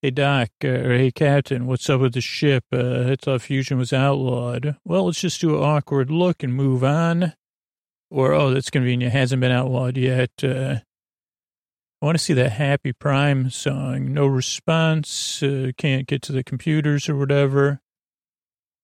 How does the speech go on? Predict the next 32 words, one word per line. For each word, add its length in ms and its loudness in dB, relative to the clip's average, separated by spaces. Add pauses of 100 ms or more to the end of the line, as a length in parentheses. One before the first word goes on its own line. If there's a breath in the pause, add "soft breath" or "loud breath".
(180)
"Controls 560 0
are 60 0
burnt 360 0
out. 540 2
Uh, 200 2
I 100 -4
can't 240 0
get 100 2
'em 120 0
online." 1120 2 (1080)
What 100 -4
about 220 0
auxiliary 760 2
engines? 640 -2
Uh, 380 0 (1040)
"Don't 160 0
have 140 2
access. 880 0
Uh, 280 0
they're 140 0
at 100 -4
the 100 -2
front 340 0
of 60 4
the 60 0
ship, 380 -4
which 240 -4
is 80 -8
sealed 400 -2
off. 260 0
Twenty-nine 600 -2
doors. 840 2